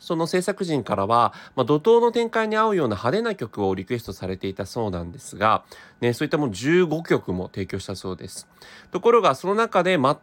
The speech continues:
く毛色の違うバラードであるこの恋だろが、えー、結局制作陣の人たちにとって、こう、ドラマの中で、そのドラマが後半にこう進むにつれて役割を担ってくるということで採用されたそうなんですね。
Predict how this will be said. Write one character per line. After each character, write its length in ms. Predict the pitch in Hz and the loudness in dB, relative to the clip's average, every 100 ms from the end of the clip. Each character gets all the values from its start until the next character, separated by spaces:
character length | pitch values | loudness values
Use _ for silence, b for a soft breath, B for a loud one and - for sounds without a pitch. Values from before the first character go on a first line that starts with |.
| - 233 | -4 -4
く 160 | 226 | -4
毛 160 | 214 202 | 0 0
色 160 | 202 | 0
の 80 | 202 | -2
違 300 | 190 180 185 | -4 0 2
う 40 | 180 | 4
バ 140 | 175 | 4
ラ 140 | 185 | 4
ー 20 | 185 | 2
ド 100 | 143 | 2
で 100 | 123 | 0
あ 40 | |
る 80 | - | -2
こ 100 | 110 | -6
の 80 | 104 | -6
恋 320 | 214 220 208 | -4 -2 0
だ 140 | 190 | -2
ろ 120 | 185 | -2
が、 260 | 180 214 - B B - | 2 2 0 B B -6
え 80 | |
ー、 40 | 117 | -6
結 180 | 123 - | -6 -10
局 300 | 117 127 117 | -4 -2 -2
制 140 | 131 | -2
作 200 | 123 135 | -4 -6
陣 200 | 120 104 | -6 -6
の 200 | 90 95 - | -4 -6 -12
人 160 | - | -14
た 120 | 107 101 | -12 -10
ち 140 | - | -10
に 80 | 90 | -10
と 100 | 104 | -10
っ 60 | |
て、 260 | - 104 90 B B B | -10 -8 -10 B B B
こ 100 | 107 | -4
う、 40 | 98 | 2
ド 80 | |
ラ 100 | 131 | 4
マ 80 | 147 | 4
の 120 | 151 | 2
中 280 | 156 165 156 | 0 0 0
で、 320 | 165 202 139 - _ _ - | 2 2 0 -2 _ _ -14
そ 160 | - | -6
の 80 | 110 | -2
ド 100 | 113 | 2
ラ 80 | 123 | 2
マ 120 | 127 | 2
が 180 | 120 120 | 2 0
後 220 | 135 127 | 0 -2
半 200 | 131 131 | 0 -2
に 140 | 143 - | -4 -8
こ 100 | - | -12
う 120 | 120 | -12
進 160 | 113 147 | -6 -2
む 60 | 143 | -2
に 120 | 120 | -4
つ 160 | - | -4
れ 120 | 127 139 | -6 -2
て 100 | 165 | 0
役 260 | 131 - | 0 2
割 140 | 147 127 | 2 2
を 80 | |
担 260 | 101 107 147 | 0 -2 -4
っ 60 | 160 | -4
て 120 | 151 | -8
く 120 | 147 | -6
る 120 | 160 | -6
と 80 | 170 | -4
い 40 | 147 | -6
う 40 | |
こ 80 | 101 | -6
と 100 | 101 | -12
で 60 | - | -14
採 240 | - 95 | -10 -6
用 160 | 90 90 | -6 -6
さ 140 | 104 | -8
れ 100 | 92 | -10
た 100 | - | -12
そ 220 | - 98 | -10 -10
う 20 | |
な 80 | 82 | -10
ん 100 | 82 | -14
で 80 | - | -20
す 140 | - - | -16 -6
ね。 320 | 95 95 | 0 0